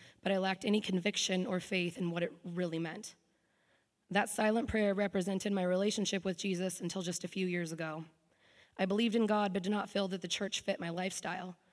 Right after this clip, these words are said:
Much of that idea was fueled by my own sin-, insecurities, the idea that I was not good enough to be a Christian, let alone a church-going Christian. I convinced myself that I didn't need God because I had all the things that you needed in life.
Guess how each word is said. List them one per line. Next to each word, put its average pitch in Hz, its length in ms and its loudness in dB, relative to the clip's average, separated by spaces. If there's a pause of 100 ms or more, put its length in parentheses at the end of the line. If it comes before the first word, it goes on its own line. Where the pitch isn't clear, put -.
(380)
Much 208 220 2
of 196 60 -4
that 214 160 4
idea 196 380 2
was 185 180 -2
fueled 185 300 0
by 180 120 0
my 175 180 0
own 180 200 0
sin-, 170 320 -2
insecurities, 165 800 -4 (460)
the 202 120 4
idea 190 300 4
that 185 100 2
I 185 60 4
was 175 140 2
not 180 220 -2
good 202 180 6
enough 190 220 2
to 185 80 0
be 170 120 2
a 170 40 0
Christian, 165 580 -2 (160)
let 185 160 0
alone 180 260 0
a 160 40 -2
church-going 165 540 -4
Christian. 160 480 -6 (1160)
I 190 80 4
convinced 214 400 2
myself 208 400 2
that 190 80 0
I 190 80 4
didn't 185 260 4
need 190 220 2
God 170 340 -2
because 175 240 -2
I 190 120 2
had 185 160 0
all 185 120 -4
the 170 100 -4
things 170 500 0
that 170 180 -6
you 180 80 -2
needed 170 260 -2
in 160 140 -4
life. 160 360 -10